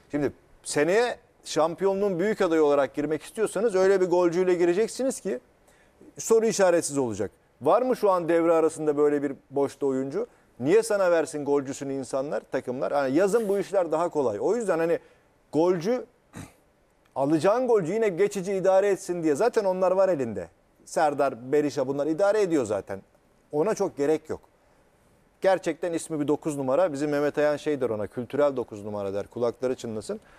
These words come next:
Fenerbahçe'nin kültürel dokuz numarası der. Öyle bir isim alacaksan,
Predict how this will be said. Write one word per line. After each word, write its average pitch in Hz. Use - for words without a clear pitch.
Fenerbahçe'nin 165
kültürel 160
dokuz 127
numarası 107
der. 220
Öyle 190
bir 156
isim 143
alacaksan, 185